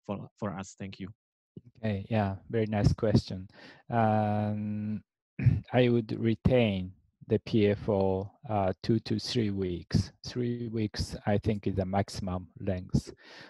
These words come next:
Speaker 2: Well, some surgeon in Japan prefer just one week. Yeah, and if you wait too long because of the gravity issues, the retina can be atrophic.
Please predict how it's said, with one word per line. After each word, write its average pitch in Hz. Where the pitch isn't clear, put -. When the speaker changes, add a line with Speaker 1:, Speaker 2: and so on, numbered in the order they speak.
Speaker 2:
Well, 107
some 113
surgeon 110
in 107
Japan 101
prefer 95
just 92
one 101
week. -
Yeah, 101
and 104
if 117
you 120
wait 113
too 175
long 92
because 110
of 104
the 98
gravity 113
issues, 87
the 104
retina 98
can 98
be 90
atrophic. 98